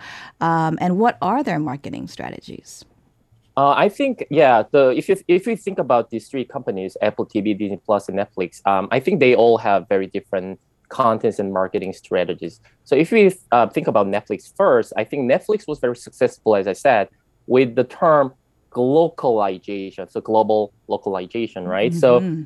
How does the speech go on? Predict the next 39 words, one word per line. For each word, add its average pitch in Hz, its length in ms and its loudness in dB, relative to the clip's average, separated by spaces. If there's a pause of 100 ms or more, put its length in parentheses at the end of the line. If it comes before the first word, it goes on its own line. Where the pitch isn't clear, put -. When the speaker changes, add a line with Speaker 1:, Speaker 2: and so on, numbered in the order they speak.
Speaker 2:
in 156 160 4
particular, 143 880 2
if 117 140 -6
you 135 60 -4
think 139 180 -10
about 104 400 -2
their 107 180 0
recent 110 460 -6
employee 110 480 -2
and 107 140 -2
H 123 280 -2
R 95 420 2
kind 95 140 -8
of 90 80 -12
strategy, 107 480 -4
they 120 260 -2
recently 196 460 -2
hired, 120 520 0
um, 98 280 0 (260)
uh, 123 120 4
promoted 135 580 0
two 247 180 -4
Korean 104 460 -6
employees 107 460 -6 (100)
to 131 240 2 (320)
V 170 480 2
P 160 200 2
level, 110 380 0
vice 110 300 -2
president 98 420 -10
level, 113 440 -4
to 107 180 -4
make 101 280 -6 (300)
this 113 180 -8
glocalization 113 920 0
e-, 120 220 -8
even 135 200 -2
further. 170 540 -8
So, 107 320 0